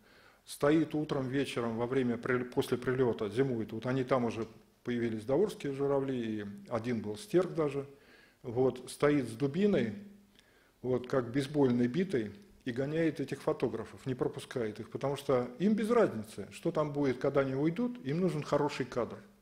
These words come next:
И они лезут на это место ночевки, и ничего с ними не сделаешь. Так вот, я говорю, человек купил кусок земли, чтоб встать у них на пути.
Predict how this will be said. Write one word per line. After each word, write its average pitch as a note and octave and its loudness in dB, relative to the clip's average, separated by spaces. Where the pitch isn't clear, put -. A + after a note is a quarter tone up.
И B2+ -2
они D3+ 0
лезут C#3+ 2
на B2+ -2
это A#2+ -2
место C3 -6
ночевки, C3 -2
и C#3+ -2
ничего C#3 0
с F3 -4
ними D3 -4
не C3 -4
сделаешь. G2 -10
Так - -8
вот, D#3+ 2
я D#3+ 6
говорю, D3 0
человек D3+ 4
купил D3 0
кусок C#3+ 0
земли, E3+ 2
чтоб C3 -2
встать F3 4
у C#3 -2
них C3 -2
на C3 -8
пути. A2 -10